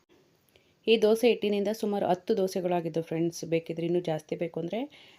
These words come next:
ಆ, ಇಂಗ್ರೀಡಿಯೆಂಟ್ಸ್‌ನೆಲ್ಲ ಸ್ವಲ್ಪ ಜಾಸ್ತಿ ಹಾಕ್ಬಿಟ್ಟು ನೀವು ಜಾಸ್ತಿ ಮಾಡ್ಕೋಬೋದು. ಇಷ್ಟೇ ಫ್ರೆಂಡ್ಸ್ ಇವತ್ತಿನ ರೆಸಿಪಿ.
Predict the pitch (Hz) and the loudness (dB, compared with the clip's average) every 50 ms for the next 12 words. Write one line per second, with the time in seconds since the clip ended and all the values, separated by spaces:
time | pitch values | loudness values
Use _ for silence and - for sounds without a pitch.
0 | _ - 170 175 175 185 190 190 180 180 185 180 - 185 175 180 180 - 175 170 | _ -8 -4 -2 2 2 2 2 2 0 0 0 0 0 0 0 -2 -4 -6 -4
1 | 170 175 - 175 165 165 156 165 160 160 - - - 180 170 165 - 170 165 - | -4 -4 -6 -4 -4 -4 -2 0 -2 -2 -2 -4 -6 -6 -6 -4 -6 -8 -8 -6
2 | 226 294 349 359 _ _ _ _ _ _ _ _ _ _ _ _ - 190 185 185 | -6 -6 -6 -8 _ _ _ _ _ _ _ _ _ _ _ _ -4 -2 -2 -2
3 | 185 180 175 160 - - 170 175 170 160 - - 156 160 165 170 196 214 196 - | -2 -2 -4 -4 -4 -6 -4 -4 -4 -4 -6 -8 -8 -8 -6 -6 -6 -6 -6 -6
4 | - 180 165 180 175 165 170 - 165 160 - 156 156 156 156 156 151 - - - | -6 -6 -4 -4 -4 -4 -4 -6 -6 -6 -6 -6 -8 -6 -6 -8 -8 -10 -8 -6
5 | 226 285 | -6 -6